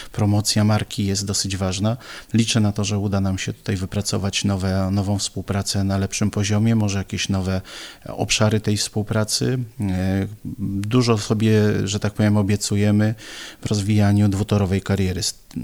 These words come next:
studentów, sportowców. To jest rzecz, która w Polsce niestety systemowo nie jest rozwiązana. Uczelnie wyższe,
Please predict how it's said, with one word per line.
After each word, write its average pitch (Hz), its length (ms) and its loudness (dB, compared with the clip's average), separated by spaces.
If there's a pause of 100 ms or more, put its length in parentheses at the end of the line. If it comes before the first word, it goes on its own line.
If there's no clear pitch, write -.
(100)
studentów, 92 500 -2
sportowców. - 680 -6
To 104 160 0
jest 98 200 2
rzecz, 104 280 0
która 101 400 2
w - 120 -12
Polsce 107 460 2
niestety 104 420 0
systemowo 104 580 2
nie 101 100 4
jest 95 180 0
rozwiązana. 98 760 0 (140)
Uczelnie 120 520 8
wyższe, 101 720 0